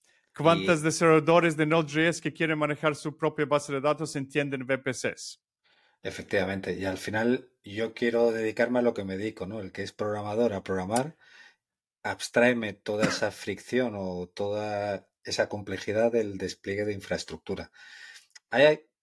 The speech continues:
Speaker 2: hay proyectos interesantes como el Backstage de Spotify, ¿no? Que puedes tener tu catálogo de aplicaciones,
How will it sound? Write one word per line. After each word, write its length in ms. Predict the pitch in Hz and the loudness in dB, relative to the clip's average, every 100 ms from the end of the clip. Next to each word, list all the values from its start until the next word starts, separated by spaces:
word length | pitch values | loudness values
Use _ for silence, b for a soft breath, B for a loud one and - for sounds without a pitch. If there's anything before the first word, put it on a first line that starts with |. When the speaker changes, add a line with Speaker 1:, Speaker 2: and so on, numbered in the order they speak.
| _ - | _ -6
Speaker 2:
hay 140 | 123 | -4
proyectos 580 | 127 139 117 120 90 - | 0 0 0 -2 -8 -8
interesantes 680 | 95 92 90 - 110 95 82 | -10 -8 -6 -6 -6 -8 -8
como 380 | 92 90 87 90 | -8 -8 -8 -8
el 60 | |
Backstage 640 | 87 101 104 92 101 98 - | -6 -6 -4 -6 -4 -6 -4
de 140 | 95 | -2
Spotify, 640 | 87 - 104 87 - 82 85 | -2 -4 -4 -4 -10 -10 -8
¿no? 180 | 107 | -8
Que 140 | 107 87 | -8 -6
puedes 220 | 95 92 | -2 -2
tener 340 | - 95 92 | -4 -4 -6
tu 360 | - 98 92 90 | -8 -6 -6 -6
catálogo 480 | 90 87 104 101 95 | -6 -4 -2 -2 -2
de 100 | 92 | -4
aplicaciones, 1000 | - 90 - - 123 123 123 123 120 | -4 -8 -8 0 2 4 4 2 0